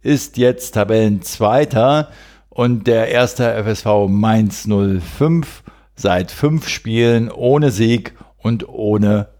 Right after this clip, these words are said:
eigenes Tor. Das Vollspannradio rollt an dieser Stelle die Bundesliga-Landkarte wieder gewissenhaft ein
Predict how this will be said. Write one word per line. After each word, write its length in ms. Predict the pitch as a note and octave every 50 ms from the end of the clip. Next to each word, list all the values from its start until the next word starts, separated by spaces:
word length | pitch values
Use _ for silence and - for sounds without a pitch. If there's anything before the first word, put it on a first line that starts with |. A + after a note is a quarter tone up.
| - _
eigenes 800 | - F2 F2 E2+ E2 E2 E2 F#2+ G2 G2 F#2+ F#2 - - - - _ _ _
Tor. 480 | - C3 C3+ A#2+ F2+ D#2 - - - - _ _ _ _ _ _ _ _ _ _ _ _ _ _ _ _ _ _
Das 460 | - G2 A2+ B2+ D#3 E3+ E3 - -
Vollspannradio 1120 | - D#3 E3+ F#3 D#3+ - - B2 A2+ G#2+ G#2 G#2 G#2 G#2 G#2 G2+ G#2 G2 G2+ G2+ G2+ G2 F#2+
rollt 420 | F#2+ G2+ A#2 C#3 E3 F#3 F3+ -
an 140 | D3 C#3+ C3
dieser 240 | B2+ B2+ C3+ A#2+ A2
Stelle 360 | - C#3+ C3 B2+ B2+ B2 A#2+
die 200 | A#2 A2 G#2+ G#2
Bundesliga-Landkarte 2000 | G#2 A2 B2 C#3+ D#3 D#3 D#3 D3+ C#3+ A2+ - B2 B2+ B2+ C3 B2+ B2+ A#2+ A#2 A2+ A#2 A#2 A#2+ C3+ C#3 B2 G2+ - A2 G#2+ G#2+ G#2+ A#2 A2+ A#2 B2 A#2 A2 G#2+ G#2+
wieder 340 | A2 A2 G#2+ G#2 G2+ G2+ G2+
gewissenhaft 920 | G2+ G#2 G2+ G2+ G2+ A#2 A#2 - - A#2 G2+ F2+ G2+ G2 F#2 - - -
ein 640 | D2+ - B2 C#3 D3+ D#3 D#3 D#3+ D#3+ D3+ C#3+ -